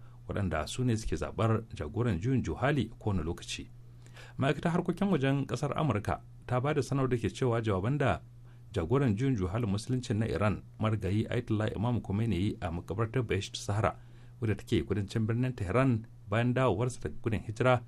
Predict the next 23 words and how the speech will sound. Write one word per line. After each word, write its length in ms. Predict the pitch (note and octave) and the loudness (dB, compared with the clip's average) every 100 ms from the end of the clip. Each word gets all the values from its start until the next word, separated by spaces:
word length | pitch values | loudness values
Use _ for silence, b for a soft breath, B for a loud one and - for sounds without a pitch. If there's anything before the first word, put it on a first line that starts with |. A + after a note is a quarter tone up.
| B B B - | B B B -12
jawabi 400 | - F2 A#2 G#2+ | -2 0 2 2
ne 360 | F#2 A#2 A#2 A#2 | 4 4 4 2
na 100 | A2+ | 2
nuna 260 | B2 B2+ A#2 | 2 2 0
adawa 320 | E2+ A2+ B2 | 2 4 4
ga 80 | D#2 - | 4 0
ƙasar 200 | - A2 | -2 -2
Amurka. 440 | - G#2 D#2+ E2+ D2 - B B B B - | 0 0 0 -4 -8 -12 B B B B -8
Hakanan 300 | - E2 - | -4 -2 -2
ita 160 | - | 0
ma 200 | G2 F#2+ | 2 4
haramtacciyar 520 | G2+ F#2+ - F2+ G2+ G2+ | 2 0 -4 -2 -2 -2
ƙasar 260 | G2 G#2 | -4 -4
Isra'ila 500 | - - F#2 F2+ A2+ | -6 -6 -4 -2 -2
ta 140 | - A2 | 0 2
nuna 200 | A#2+ A#2+ | 2 2
damuwarta 440 | E2+ E2 A2 G#2+ | 0 0 -2 0
matuƙa 460 | F2+ F#2+ - A#2+ A#2 | -2 -4 0 0 0
dangane 380 | E2+ D#2+ G#2 F2+ | -2 -2 -2 2
da 100 | G#2+ | 2
dawowar 260 | G#2+ G2+ | 2 2
marigayi 440 | A2 A#2 F#2+ G#2 A2 | 0 -2 0 0 0
Imam 300 | F#2+ C3+ C#3+ | 2 2 2